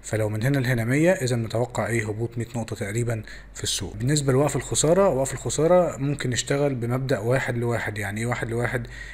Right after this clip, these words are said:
يعني لو مستهدفي مية نقطة، إذا الوقف بتاعي برضه هيبقى مية نقطة. تعالى كده سريعًا نشوف مثال من السوق على الكلام ده. تعالى كده بص معايا، هنلاقي إن عندنا هنا اتجاه صاعد، اتكون عندنا قمة أولى، بعدين القاع، بعدين قمة تانية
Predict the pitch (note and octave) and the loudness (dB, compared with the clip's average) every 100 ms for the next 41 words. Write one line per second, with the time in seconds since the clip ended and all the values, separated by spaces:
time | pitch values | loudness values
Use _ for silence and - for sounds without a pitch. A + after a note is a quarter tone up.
0 | - A#2+ A#2 A2+ A#2+ A#2+ - A2+ A#2 C3 | -2 2 2 2 2 2 0 -2 -2 0
1 | B2+ C3+ D3 D#3+ D#3 A2 B2+ C3 C3 - | 0 0 0 0 0 0 2 0 0 -6
2 | - - - A2+ A2+ B2+ - C3 - C3+ | -14 -16 -10 -4 0 2 2 -2 2 4
3 | B2+ B2+ B2 A#2 A2+ A#2 A#2+ A2+ G#2 - | 4 2 2 0 0 -2 -2 -6 -8 -12
4 | - A2 C#3 C#3+ D3 - B2 C#3+ C3 A2 | -6 0 2 2 2 2 0 0 0 -2
5 | C3 B2+ A2 C3 B2+ A2+ - C3 A#2 A#2 | -4 -2 -2 0 -2 -4 -4 -4 -4 -6
6 | - A2+ C3 C#3 G3 - G#2 A#2 A#2 A2 | -6 -4 -2 0 -2 -4 -4 -4 -2 -4
7 | A#2+ - G#2+ A2+ C3+ - A2+ B2 A#2 G#2+ | -4 -6 -4 -2 -2 -2 -4 -2 -2 -4
8 | G#2 A#2+ A#2+ B2+ C3 B2 - - A2+ A#2 | -4 -2 -2 0 0 -2 -6 -10 -4 0
9 | A#2+ - A#2+ C3 E3 F3+ - - C3 B2 | 0 -2 0 0 0 -4 -6 0 2 2
10 | A2 A2 A#2 A2 - - A#2+ A2+ G2+ B2+ | 0 -2 -2 -2 -6 -4 -2 -2 -2 0
11 | D#3+ F#3+ - - - - - - - - | 2 0 -6 -18 -18 -16 -18 -20 -20 -12
12 | G2+ G2 A2+ A2+ G2+ - A#2+ D3 E3 - | -6 -4 -4 -4 -6 -6 0 0 0 -6
13 | - - - - - A2+ G2+ A2 A2+ - | -20 -20 -20 -20 -18 -8 -6 -4 -4 -2
14 | A#2 G#2+ B2 C3+ D#3+ | -2 -2 -2 -2 -2